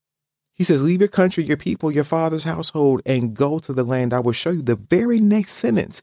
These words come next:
says the reward for being faithful to the first part. The second, the second verse says, "I will make you into a great nation, and I will bless you. I will make your name great, and you will be a blessing." Y'all, if, if you're looking at it, this is in Genesis twelve.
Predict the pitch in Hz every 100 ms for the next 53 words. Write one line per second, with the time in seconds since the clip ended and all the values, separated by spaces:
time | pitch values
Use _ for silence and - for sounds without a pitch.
0 | - - - - 175 165 156 151 147 135
1 | 202 196 147 - 143 156 151 - 214 196
2 | 147 175 190 294 262 - - - _ -
3 | - 160 - 247 - 196 165 156 - 262
4 | 226 156 208 226 110 - 151 139 131 139
5 | 160 165 143 143 151 143 - 139 127 117
6 | - 123 123 151 160 - - 104 104 107
7 | 110 107 110 110 - 107 120 107 113 -
8 | 120 117 110 95 123 139 113 104 92 107
9 | 135 139 120 104 113 107 92 113 95 -
10 | 104 - - - - 127 104 - 123 -
11 | 120 131 120 170 - 113 101 92 87 127
12 | 131 123 123 131 143 185 - 220 131